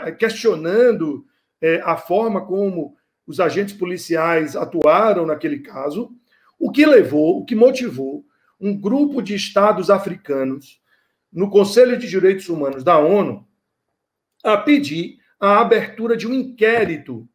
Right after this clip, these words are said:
no âmbito do Conselho de Direitos Humanos contra os Estados Unidos para uma investigação se os protocolos policiais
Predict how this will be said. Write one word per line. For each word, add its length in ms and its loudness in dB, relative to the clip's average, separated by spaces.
no 220 0
âmbito 400 2
do 120 -8
Conselho 380 -4
de 60 -6
Direitos 320 -6
Humanos 340 -6
contra 580 2
os 140 2
Estados 440 0
Unidos 520 -6
para 340 6
uma 160 4
investigação 1080 0
se 760 -4
os 140 -10
protocolos 720 2
policiais 1000 -2